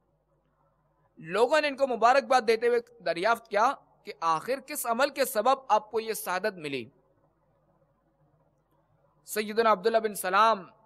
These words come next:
रज़ियल्लाहु ताला अन्हु ने फरमाया, "मेरा अमल बहुत ही थोड़ा है और जिसकी मैं अल्लाह अज़्ज़ा वजल से उम्मीद रखता हूँ, वो मेरे सीने की सलामती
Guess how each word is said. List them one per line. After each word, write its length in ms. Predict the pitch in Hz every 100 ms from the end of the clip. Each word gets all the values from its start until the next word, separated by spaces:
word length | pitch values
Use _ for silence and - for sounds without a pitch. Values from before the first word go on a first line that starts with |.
| _
रज़ियल्लाहु 420 | 202 220 208 208 196
ताला 280 | 190 196
अन्हु 140 | 190 180
ने 80 | 180
फरमाया, 500 | 147 143 160 104 110 _ _ _ _ _ _ _ _ _ _ _ _ -
"मेरा 300 | 165 277 285
अमल 460 | 247 277 294 220 - _ _ -
बहुत 400 | 180 208 285 -
ही 80 | 254
थोड़ा 320 | 220 202 208
है 300 | 151 123 135 _ _ _ _ _ _ _ _ _ _ _ _ _
और 220 | 185 196
जिसकी 380 | 170 262 - 254
मैं 160 | 214 226
अल्लाह 340 | 208 202 208
अज़्ज़ा 240 | 185 165 196
वजल 160 | 196
से 120 | 190
उम्मीद 340 | 180 170 247 202
रखता 280 | 175 - 170
हूँ, 360 | 165 233 302 - _ _ _ _ _ _ -
वो 220 | 233 254
मेरे 720 | 196 190 196 226 294 - - _ -
सीने 440 | - 185 190 208
की 140 | 202
सलामती 960 | 175 156 156 165 156 156 233 285 - _